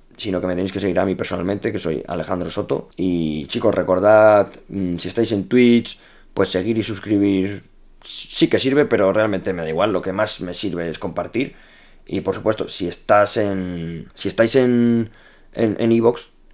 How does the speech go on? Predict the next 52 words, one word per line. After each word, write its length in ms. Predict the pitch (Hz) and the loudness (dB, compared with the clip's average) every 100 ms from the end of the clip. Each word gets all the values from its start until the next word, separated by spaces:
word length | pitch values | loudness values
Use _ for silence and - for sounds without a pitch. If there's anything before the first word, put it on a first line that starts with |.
| - | -6
ahí 180 | 82 95 | -2 -2
sí 120 | 101 | 0
que 80 | - | 0
por 140 | 95 | 0
favor 200 | 95 95 | 0 2
darle 200 | 101 98 | 2 4
a 40 | |
like, 360 | 98 98 95 - _ | 2 2 0 -8 _
si 140 | - 95 | -8 -4
queréis 160 | 98 | -2
comentar 320 | 104 104 95 | 0 0 2
lo 80 | 98 | 2
que 100 | 92 | 0
sea 160 | 90 101 | -2 -2
y 60 | |
suscribiros, 560 | 87 82 95 95 101 - - - - | -2 -6 -4 -2 -2 -6 -16 -20 -10
ahí 120 | - | -4
sí 140 | 107 120 | -4 -2
que, 480 | 101 98 80 71 - | 0 0 0 -2 -4
sí 140 | - | -4
que 80 | - | -2
se 100 | 110 | -2
nota 220 | 101 92 | -2 -2
más, 280 | 92 117 - - _ - - | 0 -2 -4 -20 _ -20 -20
sobre 260 | - 95 78 | -8 -4 -2
todo 200 | 98 101 | 2 4
a 40 | |
la 100 | 90 | 4
hora 140 | 85 85 | 2 -4
de, 240 | 71 64 - | -6 -8 -4
de 120 | 95 | 0
darme 460 | 101 107 104 90 | 2 2 0 0
visibilidad. 580 | 78 95 85 82 90 87 - - - - | -2 -4 -4 0 0 -2 -8 -20 -16 0
Pero 100 | 104 | 4
vamos, 160 | 107 | 4
que 80 | 92 | 2
también 200 | 98 117 | 0 2
lo 40 | 113 | 4
vais 160 | 107 | 4
a 60 | 98 | 4
poder 180 | 95 85 | 2 0
escuchar 420 | 82 85 90 85 | -4 -8 -8 -6
en, 360 | 82 67 - - - - _ | -8 -12 -16 -18 -20 -20 _
en 100 | - | -10
Spotify, 520 | 92 - 117 110 117 110 | -6 0 0 4 4 4
en 80 | |
Google 200 | 98 85 | 0 -2
Podcast, 480 | 87 110 - 107 104 | 0 -2 2 0 0
en 120 | 95 | -4
Anchor 440 | 98 113 117 117 - - - - - | -4 2 6 6 4 -16 -20 -20 -14
y 80 | |
en 260 | - 62 62 | -12 -10 -12